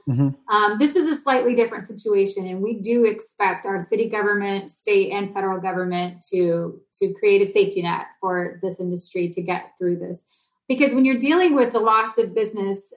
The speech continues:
Speaker 2: um, and jobs through no fault of your own, there is a, a, an obligation of the, the government to, to have a role in that sustainability.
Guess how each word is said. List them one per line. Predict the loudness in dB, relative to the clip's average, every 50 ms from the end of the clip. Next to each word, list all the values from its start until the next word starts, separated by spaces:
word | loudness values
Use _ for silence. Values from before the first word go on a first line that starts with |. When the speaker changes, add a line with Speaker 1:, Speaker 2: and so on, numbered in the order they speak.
| 0
Speaker 2:
um, | 2 4 4 4 2 0
and | -2 -6 -6 0
jobs | 2 4 6 6 4 4 2 -2 -6 -14 _ _ _ _ _ _ _
through | 0 2 2 4
no | 4 4 4 4
fault | 4 4 4 4 2 -2
of | -2 0
your | 0 0 0 0
own, | 0 0 0 0 0 0 -2 -4 -6 -8 -10 -12 -8 -2
there | 2 2 4 4
is | 4 2 2 -2 -2 -4
a, | -6
a, | -2 0 2 2 2 2 0 -4 -8 -8 -10 -12 -8
an | -2 2
obligation | 2 2 2 2 2 4 2 2 2 0 -6 -8 -8
of | -8 -8 -6 -4
the, | -4 -4 -4 -4 -8
the | -8
government | -4 -4 -4 -2 -4 -6 -6 -8 -12 _ -14 -6
to, | -4 -4 -2 -4 -4 -10 -16 _
to | -12 -4
have | 0 0 0
a | 0 0
role | 0 0 0 0 0 0 -4 -6 -8
in | -8
that | -6 -6 -8 -10 -14 _ _ -20
sustainability. | -18 -10 -8 -6 -6 -4 -2 0 0 0 0 -2 -4 -6